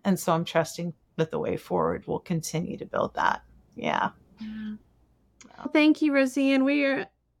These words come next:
Speaker 2: I am so grateful for just the contribution you've made here at Larger Story over the last three years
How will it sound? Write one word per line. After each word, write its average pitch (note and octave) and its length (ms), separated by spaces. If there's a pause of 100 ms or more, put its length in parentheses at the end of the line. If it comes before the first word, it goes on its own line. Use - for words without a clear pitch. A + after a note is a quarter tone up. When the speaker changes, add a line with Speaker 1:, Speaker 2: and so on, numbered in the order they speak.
(120)
Speaker 2:
I D4+ 260
am D#4 160
so C4+ 220
grateful A#3+ 480
for A#3 580 (100)
just C#4 200
the C4 80
contribution C4 680
you've B3 200
made A#3+ 320
here A3+ 260
at G#3 100
Larger A3 220
Story C#4+ 440
over C4 140
the A#3+ 80
last A#3 600 (260)
three C4 200
years A#3+ 800